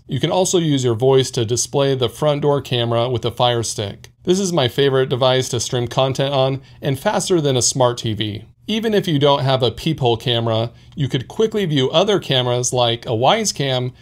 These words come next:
used as a baby monitor. Indoor cameras can be really useful and easy to set up in an apartment.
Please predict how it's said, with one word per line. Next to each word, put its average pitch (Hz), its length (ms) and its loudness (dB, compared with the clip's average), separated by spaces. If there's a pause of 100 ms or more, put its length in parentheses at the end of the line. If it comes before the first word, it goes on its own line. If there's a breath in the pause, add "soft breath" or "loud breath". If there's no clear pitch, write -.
(180 soft breath)
used 156 340 0
as 127 140 0
a 120 60 2
baby 135 300 0
monitor. 110 600 -2 (420)
Indoor 170 340 0
cameras 135 440 2
can 120 120 -2
be 110 100 2
really 143 400 2
useful 123 560 0
and 117 180 -2
easy 175 400 -2
to 156 80 0
set 139 240 2
up 131 160 4
in 117 80 0
an 110 120 0
apartment. 110 640 -2